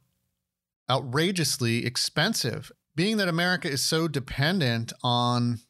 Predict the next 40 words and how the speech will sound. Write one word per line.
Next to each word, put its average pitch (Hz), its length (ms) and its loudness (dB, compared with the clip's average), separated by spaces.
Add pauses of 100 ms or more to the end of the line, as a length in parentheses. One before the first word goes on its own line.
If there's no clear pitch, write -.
(160)
automobiles, 120 920 -2 (120)
in 127 140 0
many 165 200 0
places 160 640 0
you 127 160 0
have 135 360 -2
to 143 100 -8
have 151 300 -2
one 104 260 -2
to 117 540 0
get 131 180 0
to 151 60 -6
work, 143 600 -4 (520)
pick 147 160 0
the - 40 -18
kids 175 280 -2
up 185 160 -4
from 165 120 0
school, 160 600 0
go 131 160 0
to 151 40 -4
the 160 60 -2
grocery 151 460 0
store. 110 440 -4 (520)
If 131 80 -6
you 190 60 0
don't 226 180 -2
live 233 200 0
in 185 100 0
some 139 260 0
place 127 420 0
that 131 100 -2
has 135 320 0
excellent 151 600 -2 (120)
public 170 260 -2
transportation, 160 1000 0
you 170 160 0
need 190 240 2
a 170 60 -6
car. - 460 -4